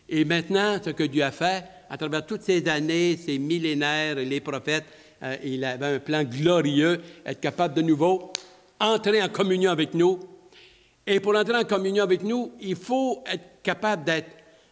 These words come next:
compatible. Et c'est là que la croix et le sang de Christ et sa mort est extraordinaire.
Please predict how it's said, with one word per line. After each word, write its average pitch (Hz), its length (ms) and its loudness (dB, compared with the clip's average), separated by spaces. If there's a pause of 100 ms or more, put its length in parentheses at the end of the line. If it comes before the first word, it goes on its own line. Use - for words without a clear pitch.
(140)
compatible. 175 760 0 (1200)
Et 147 140 -2
c'est 147 280 -2
là 190 320 2
que - 120 -8
la 131 200 -4
croix 147 260 -4
et 143 60 -2
le 127 100 -4
sang 156 260 -6
de 139 120 -4
Christ 143 280 -8
et 131 80 -4
sa 120 160 -6
mort 127 460 -4 (340)
est 131 240 -8
extraordinaire. 120 760 -6